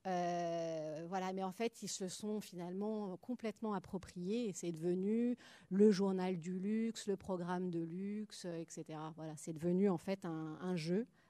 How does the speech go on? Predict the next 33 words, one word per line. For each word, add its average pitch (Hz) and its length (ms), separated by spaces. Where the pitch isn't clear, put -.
Voilà, 165 140
donc 165 140
ça 233 120
s'est 240 160
appelé 196 240
Luxe. 214 440
On 254 260
a 220 360
mis 247 320
en 233 120
place, 214 480
euh, 170 160
voilà, 185 180
proposé 233 600
ce, 185 380
ce 202 180
logo. 196 520
Donc, 190 260
euh, 180 140
c'est 180 180
Luxe 226 300
qui 196 120
est 180 40
écrit, 220 380
euh, 175 60
très 208 260
simplement. 196 680
C'est, 175 320
euh, 165 120
vraiment 190 400
une 180 120
typographie, 175 920
euh, 165 180